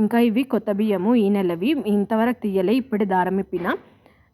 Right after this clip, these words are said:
ఇంకా ఈ బియ్యం అయితే కొంచెం మంచిగానే ఉన్నాయి, కానీ ప్లాస్టిక్ బియ్యం ఉన్నాయి. నాకు అసలు ఈ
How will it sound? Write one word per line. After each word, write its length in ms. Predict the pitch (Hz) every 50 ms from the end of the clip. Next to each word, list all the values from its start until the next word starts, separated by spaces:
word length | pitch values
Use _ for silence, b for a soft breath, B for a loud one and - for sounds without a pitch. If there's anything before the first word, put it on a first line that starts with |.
| b
ఇంకా 220 | 233 233 214 - 240
ఈ 160 | 233 226 226
బియ్యం 300 | 233 202 226 220 226 240
అయితే 160 | 240 240 233 269
కొంచెం 300 | - 247 226 214 240 220 202
మంచిగానే 480 | 190 185 185 - 208 202 214 226 247 262 254
ఉన్నాయి, 220 | 226 208 202 247 330 - - -
కానీ 260 | 233 208 202 247 339 392 339 - -
ప్లాస్టిక్ 500 | 247 226 214 220 240 - - 311 240 220
బియ్యం 300 | 220 226 214 208 196 185
ఉన్నాయి. 280 | 180 175 170 175 202 294 339 262 208 190
నాకు 200 | 185 196 - 240
అసలు 220 | 233 - 277 269
ఈ 100 | 269 -